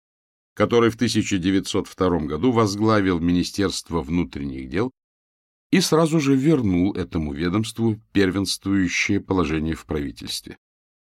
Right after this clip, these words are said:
На то имелись и объективные причины. Период внутриполитической стабильности закончился,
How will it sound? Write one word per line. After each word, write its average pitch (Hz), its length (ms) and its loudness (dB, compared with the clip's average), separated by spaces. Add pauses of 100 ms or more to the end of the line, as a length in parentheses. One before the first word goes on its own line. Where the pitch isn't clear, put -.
(220)
На 110 120 2
то 190 160 4
имелись 147 360 2
и 113 80 0
объективные 85 560 0
причины. - 460 -10 (320)
Период 117 420 4
внутриполитической 110 1080 0
стабильности 101 640 -2
закончился, 85 920 -6